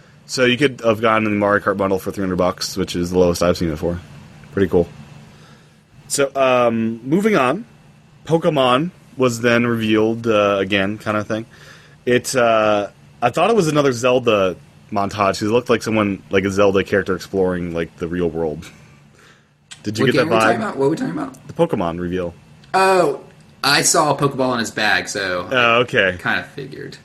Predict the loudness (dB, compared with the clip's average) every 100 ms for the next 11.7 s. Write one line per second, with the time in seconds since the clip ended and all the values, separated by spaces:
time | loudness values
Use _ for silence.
0 | _ -12 0 0 2 2 2 2 0 2
1 | 0 2 0 0 0 0 2 0 0 2
2 | 0 0 -2 -2 0 -2 -2 -4 -4 -6
3 | -8 -10 -10 -10 -12 -12 -20 -20 -20 -20
4 | -12 -2 0 2 4 4 2 0 -2 -2
5 | -2 -4 -6 -6 -2 -2 -4 -4 0 2
6 | 2 2 0 0 0 0 -4 -8 -8 -4
7 | -4 -2 -4 -6 -4 -6 -8 -20 -20 -20
8 | -20 -20 -20 -20 -20 -14 -6 -2 0 2
9 | 2 2 0 0 0 0 0 0 -2 -4
10 | -8 -8 -8 -2 -2 0 0 -2 0 -2
11 | 0 0 0 0 0 0